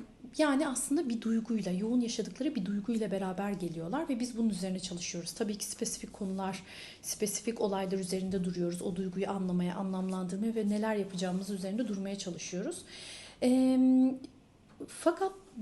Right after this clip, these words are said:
birçok danışan da daha çok şunun için başvuruyor. "Ben kimim? Neden böyle davranıyorum? Neden böyle düşünüyorum? Neden böyle hissediyorum?" Hatta diğer taraftan hani ka-, bir kaygıyla, bir korkuyla gelen danışanlarımızda bile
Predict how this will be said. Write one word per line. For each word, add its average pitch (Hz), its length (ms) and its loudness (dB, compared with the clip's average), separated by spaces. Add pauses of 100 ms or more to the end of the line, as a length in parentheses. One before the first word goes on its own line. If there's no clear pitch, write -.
(280)
birçok - 400 2
danışan 254 540 4
da 311 160 2
daha 262 160 -2
çok - 180 -6
şunun 262 380 6
için 180 260 0
başvuruyor. 180 520 0
"Ben 254 240 6
kimim? 190 340 0
Neden 240 340 2
böyle 196 240 0
davranıyorum? 180 640 -2
Neden 247 320 2
böyle 226 280 2
düşünüyorum? 180 500 -2
Neden 254 320 2
böyle 254 180 4
hissediyorum?" 185 640 -4 (460)
Hatta 285 460 0
diğer 311 280 0
taraftan 240 480 -4
hani 247 160 -2
ka-, 208 360 -2
bir 226 120 -4
kaygıyla, 208 840 -2
bir 180 100 -8
korkuyla 208 600 0
gelen 208 340 -2
danışanlarımızda 220 880 -2
bile 269 200 -2